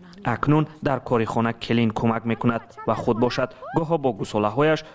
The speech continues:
گاه با کبوترهایش بند می‌شود. این زن دهاتی می‌گوید که حالا شانس دارد در شهر رفته زندگی کند، ولی عرف و عادتی که در دهه باقی مانده است او را نمی‌گذارد شهر نشین شود.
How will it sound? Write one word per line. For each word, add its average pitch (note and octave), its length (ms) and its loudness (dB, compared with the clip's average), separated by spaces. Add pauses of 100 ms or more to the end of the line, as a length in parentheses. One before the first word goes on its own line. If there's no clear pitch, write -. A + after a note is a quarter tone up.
(180)
گاه F3 240 4
با C3 80 4
کبوترهایش G#2+ 720 0
بند G2+ 300 0
می‌شود. G2 400 0 (500)
این F#3+ 140 6
زن E3 180 4
دهاتی A#2+ 480 2
می‌گوید B2+ 360 2
که D3+ 160 4 (180)
حالا F3 220 2
شانس D3 480 2
دارد C#3+ 240 4 (280)
در D#3 120 4
شهر D#3 300 2
رفته A#2+ 300 2
زندگی G#2+ 420 2
کند، G#2+ 380 0 (120)
ولی A2 160 4 (120)
عرف A#2+ 220 2
و A#2+ 40 6
عادتی A#2 360 2
که B2 120 0
در A2+ 200 0
دهه C3 300 0
باقی B2 260 -4
مانده G2+ 240 2
است B2 200 -2 (220)
او F3 80 4
را E3+ 80 6
نمی‌گذارد A#2 640 2 (200)
شهر G#2 360 -4
نشین G2+ 300 0
شود. G#2 360 2